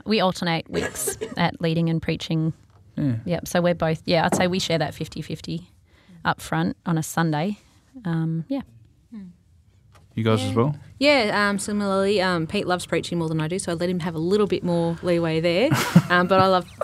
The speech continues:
Speaker 3: worship <laughs> leading, so, um, yeah, we, we, we manage, um, Sunday w-, ministry. We, we share it.
Speaker 2: Yeah.
Speaker 3: We're good, good at sharing.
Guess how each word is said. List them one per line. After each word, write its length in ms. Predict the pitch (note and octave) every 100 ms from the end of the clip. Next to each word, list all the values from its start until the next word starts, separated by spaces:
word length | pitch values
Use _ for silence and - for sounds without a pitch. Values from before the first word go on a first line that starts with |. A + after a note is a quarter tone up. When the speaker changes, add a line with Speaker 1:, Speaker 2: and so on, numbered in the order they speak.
| - -
Speaker 3:
worship 340 | G3+ G#3 G#3+
<laughs> 80 | A#3+
leading, 320 | A#3+ A#3 C4+ E4
so, 360 | - B3 G#3+
um, 300 | F#3 F3 F#3+ - - - -
yeah, 200 | G#3 G#3 G3
we, 100 | -
we, 240 | A#3 A3
we 280 | - F#3+ F#3+
manage, 500 | F#3+ F#3 F3 E3+ -
um, 460 | - D#3+ D#3 D#3 D#3
Sunday 560 | - D#3+ D#3+ D3+ D3+ D#3
w-, 200 | - - - -
ministry. 580 | F3 E3+ - D#3 D3+ D3 - - _ - -
We, 180 | E3+ D3
we 100 | E3
share 240 | - G#2 -
it. 100 | - - -
Speaker 2:
Yeah. 140 | A#2+
Speaker 3:
We're 200 | G#2+ B2
good, 200 | - - -
good 120 | D3
at 60 | -
sharing. 280 | - -